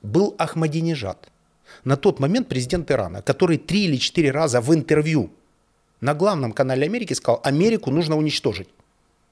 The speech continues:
Но он был в интервью, потому что он есть. И задача интервьюера его раскрыть.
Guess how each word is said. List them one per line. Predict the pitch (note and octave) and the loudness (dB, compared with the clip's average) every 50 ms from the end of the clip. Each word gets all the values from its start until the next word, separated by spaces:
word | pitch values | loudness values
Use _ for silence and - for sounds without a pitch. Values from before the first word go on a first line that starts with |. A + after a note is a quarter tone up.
| _ _ _ _ _ _ _ _ _ _ _ _ _ - | _ _ _ _ _ _ _ _ _ _ _ _ _ -8
Но | A2+ A#2 | -4 -2
он | A#2 A2+ A2 | -2 -2 0
был | A#2+ G3 G#3+ F3+ | 2 4 4 4
в | C3 | 4
интервью, | B2 A2+ - D3 D#3+ F#3+ G#3+ F3 G2 - - _ _ _ _ _ _ _ _ _ _ _ _ | 2 0 0 0 0 0 0 -2 -2 -4 -10 _ _ _ _ _ _ _ _ _ _ _ _
потому | - G2+ - A#2 B2 C3+ | -8 -4 -4 -2 -2 -2
что | - - - C3+ B2+ A#2+ G#2+ A2+ _ _ _ - | -4 0 2 2 2 2 0 -4 _ _ _ -2
он | C3 B2 B2 | 0 0 0
есть. | A#2+ C#3+ A3 F3 - - - - _ _ _ _ _ _ _ _ _ - | 0 2 2 0 0 0 -6 -14 _ _ _ _ _ _ _ _ _ -8
И | A#2+ | -6
задача | A2 B2 B2 C3+ E3 D3+ - C3 | -2 -2 0 0 0 0 0 -4
интервьюера | A2+ - A#2 A2 A2+ C3 F3 G#3+ - F3 | -6 -8 -8 -8 -6 -4 -4 -4 -4 -4
его | C#3 C3+ C#3+ | -6 -4 -4
раскрыть. | D3+ C#3+ - - - F#2 - | -6 -6 -8 -10 -14 -16 -16